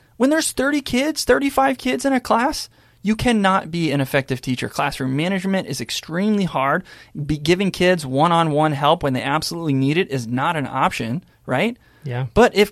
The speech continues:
Speaker 1: if children not only leave the school for the E S A program, that public school still gets almost four thousand dollars for doing nothing. <laughs> But that public school now has one less kid in that classroom, so that teacher's job is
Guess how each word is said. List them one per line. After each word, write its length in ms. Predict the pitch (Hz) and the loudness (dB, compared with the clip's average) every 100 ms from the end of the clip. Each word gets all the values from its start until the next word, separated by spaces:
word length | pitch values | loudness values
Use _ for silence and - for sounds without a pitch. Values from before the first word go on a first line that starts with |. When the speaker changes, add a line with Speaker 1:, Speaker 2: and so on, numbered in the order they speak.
| - | 0
Speaker 1:
if 220 | 185 - | -2 0
children 400 | 240 240 226 196 | 0 2 2 4
not 160 | 214 220 | 2 2
only 320 | 190 214 190 | 0 0 0
leave 720 | 143 139 143 220 208 139 160 - - _ | -4 -4 -2 2 2 2 0 -4 -20 _
the 160 | 151 160 | -2 -2
school 340 | - 220 202 | 0 0 0
for 160 | - 165 | 0 -2
the 220 | 147 180 | -2 -2
E 40 | |
S 200 | 170 - | -2 0
A 100 | 214 | -2
program, 460 | 220 139 127 127 135 - - | 0 -2 0 -2 -4 -8 -6
that 260 | 135 175 190 | 2 2 4
public 240 | 220 190 | 0 0
school 320 | - - 214 | -4 2 2
still 300 | 180 - 220 | 2 2 2
gets 480 | 196 262 311 - - | 2 0 0 -2 -6
almost 420 | - 135 180 196 | -4 -2 0 -2
four 180 | - 202 | 4 4
thousand 380 | 202 202 202 190 | 6 4 2 2
dollars 540 | 202 233 165 131 160 | 4 6 4 4 0
for 100 | - 139 | -2 0
doing 280 | 143 170 | 2 2
nothing. 420 | 175 214 131 131 160 - - | 2 2 2 0 -2 -8 -6
<laughs> 160 | - | -4
But 340 | 160 262 262 165 | 4 6 6 4
that 160 | 214 | 2
public 300 | 226 226 208 | 4 2 2
school 260 | - 233 233 | 0 -2 0
now 200 | 214 240 | 0 2
has 200 | 202 165 | 0 -2
one 260 | 160 247 269 | 0 0 2
less 180 | 208 - | 0 -2
kid 260 | - 226 | 2 2
in 240 | - 185 214 | 2 0 0
that 180 | 175 | -2
classroom, 460 | - 208 233 156 135 - - | -4 -6 -4 -2 -2 -6 -10
so 120 | - 175 | -6 0
that 200 | 170 - | 0 0
teacher's 400 | 185 - 175 - | -4 -2 -2 -2
job 320 | - 135 131 | -4 -2 -2
is 160 | 127 | -4